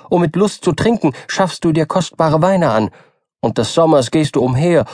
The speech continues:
und suchest nach Schnee. Kein Bett kann dir weich genug sein. Deine Freunde lässest du die Nacht durchprassen und den besten Teil des Tages verschlafen. Darum hüpfen sie auch sorglos und geputzt durch die Jugend dahin und schleppen sich mühselig und im Schmutze durch das Alter,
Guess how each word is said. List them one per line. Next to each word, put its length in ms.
und 120
suchest 400
nach 120
Schnee. 440
Kein 320
Bett 260
kann 180
dir 160
weich 240
genug 320
sein. 280
Deine 260
Freunde 400
lässest 440
du 80
die 140
Nacht 320
durchprassen 680
und 180
den 140
besten 340
Teil 220
des 120
Tages 320
verschlafen. 540
Darum 440
hüpfen 340
sie 160
auch 120
sorglos 560
und 140
geputzt 480
durch 120
die 140
Jugend 340
dahin 340
und 160
schleppen 400
sich 240
mühselig 640
und 140
im 100
Schmutze 480
durch 160
das 220
Alter, 400